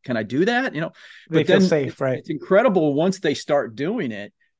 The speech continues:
Speaker 1: how much word spreads that they do that, and then they all start doing it. Um,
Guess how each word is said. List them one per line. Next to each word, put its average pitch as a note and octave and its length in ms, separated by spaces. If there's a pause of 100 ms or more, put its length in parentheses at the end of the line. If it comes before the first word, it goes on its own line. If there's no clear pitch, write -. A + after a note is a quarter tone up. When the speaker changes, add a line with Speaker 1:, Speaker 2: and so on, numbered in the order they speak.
Speaker 1:
how F3 220
much E3+ 260
word D#3+ 380
spreads A#2+ 400
that A2+ 120
they A2+ 140
do D3+ 240
that, G2+ 360 (180)
and C3+ 180
then C#3 140
they C3+ 160
all D#3+ 240
start F#2+ 400
doing D#2+ 260
it. - 160 (240)
Um, G#2+ 520